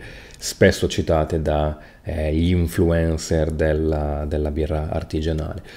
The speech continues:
Però, appunto, ero molto curioso, quindi finalmente ho acquistato questa bottiglia, questa e altre, però ho scelto di,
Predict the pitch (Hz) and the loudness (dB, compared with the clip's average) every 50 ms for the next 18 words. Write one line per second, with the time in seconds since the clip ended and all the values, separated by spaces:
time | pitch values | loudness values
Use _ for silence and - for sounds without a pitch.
0 | - - - - - - 104 92 - - 85 80 78 80 80 78 82 80 82 82 | -18 -16 -8 0 4 6 6 6 4 2 0 0 2 2 2 2 4 2 2 0
1 | 80 90 82 - 95 82 80 76 76 78 - 82 78 - - 87 82 78 78 76 | 0 -2 -2 0 0 2 2 0 0 -2 -2 -4 -4 -2 -2 -2 0 0 -2 -2
2 | - 82 78 78 78 - 87 82 - 85 78 80 80 82 78 - - - 80 80 | -2 0 0 0 0 -2 -2 -4 -2 -2 -2 -2 -2 -4 -6 -6 -4 -4 -2 0
3 | 85 82 - - 82 87 85 87 85 - - 101 104 - - - 78 78 78 76 | 0 0 -2 -2 -2 0 2 2 2 4 4 4 4 4 4 4 4 4 4 2
4 | 78 78 76 - 82 - - 85 82 76 - - 78 76 76 76 78 76 76 78 | 0 -2 -2 -4 -4 -2 2 2 2 2 2 0 -2 -2 0 0 -2 0 0 0
5 | 78 76 67 | -2 -2 -4